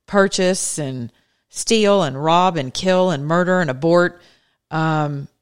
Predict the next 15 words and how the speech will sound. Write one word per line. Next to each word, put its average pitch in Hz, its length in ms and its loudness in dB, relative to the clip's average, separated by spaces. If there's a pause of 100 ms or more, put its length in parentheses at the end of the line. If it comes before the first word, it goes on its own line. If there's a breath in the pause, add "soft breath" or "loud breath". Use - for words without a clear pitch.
(100)
I, - 380 -12
I - 60 -2
mean, 180 200 0
they're, 185 300 2
these 220 360 -2
are 277 60 2
the 202 140 2
disenfranchised 180 1200 0
people 175 240 -2
who 175 100 0
are 160 80 -2
still 214 720 0
burning, 165 600 -2 (320 soft breath)
looting, 151 540 -2 (180)
fighting, 147 640 -4